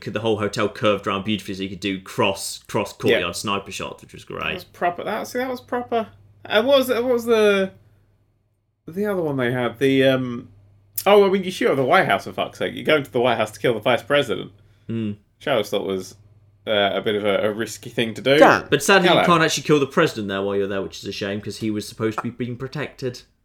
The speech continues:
Speaker 2: Yeah.
Speaker 3: Dan, I know, I know you're not interested, but, right, for, okay. Just when you've got half an hour free at some point,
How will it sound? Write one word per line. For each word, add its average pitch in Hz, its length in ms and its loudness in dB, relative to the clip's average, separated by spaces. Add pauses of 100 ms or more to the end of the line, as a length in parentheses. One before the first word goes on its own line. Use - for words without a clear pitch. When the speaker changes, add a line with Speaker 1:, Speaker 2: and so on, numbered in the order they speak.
(260)
Speaker 2:
Yeah. 127 220 2
Speaker 3:
Dan, 208 180 6
I 202 140 6
know, 233 320 4
I 233 160 6
know 262 220 4
you're 320 160 4
not 269 160 4
interested, 165 640 0
but, 131 360 4
right, 101 300 2 (400)
for, - 160 -8 (140)
okay. 139 340 8 (1700)
Just 160 160 -4
when 214 220 6
you've 277 100 2
got 226 200 4
half 196 220 2
an 180 100 4
hour 143 180 2
free 101 220 -2
at - 120 -4
some 90 160 -8
point, 98 280 -8